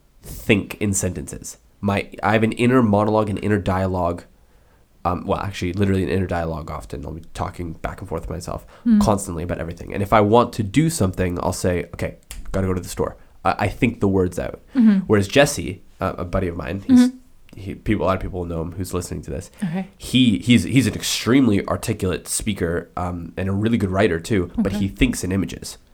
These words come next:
Speaker 1: So for him, if he wants to go to the store, he'll think of the act of going to the store and, and, and brief in the store. So
Speaker 2: Huh.
Speaker 1: I don't, so I, I guess all that to say is, I don't know whether you think in images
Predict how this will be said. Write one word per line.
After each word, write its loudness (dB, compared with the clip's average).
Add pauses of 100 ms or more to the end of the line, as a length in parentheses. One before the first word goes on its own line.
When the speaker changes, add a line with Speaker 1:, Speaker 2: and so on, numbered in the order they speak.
(320)
Speaker 1:
So 2
for 0
him, 6
if 2
he 2
wants 4
to 0
go 0
to 0
the -2
store, 6 (580)
he'll 2 (220)
think 4
of 0
the 0
act -4
of -4
going 0
to -12
the -8
store -4 (360)
and, 0
and, -2
and -2
brief -2
in -6
the -8
store. -2 (420)
So 8
Speaker 2:
Huh. -6 (480)
Speaker 1:
I 10
don't, 6
so 2
I, 2 (120)
I 2
guess 0 (120)
all 4
that 4
to -6
say -2
is, -4 (500)
I 2
don't 6
know 8
whether 4
you 2
think -2
in 0
images 0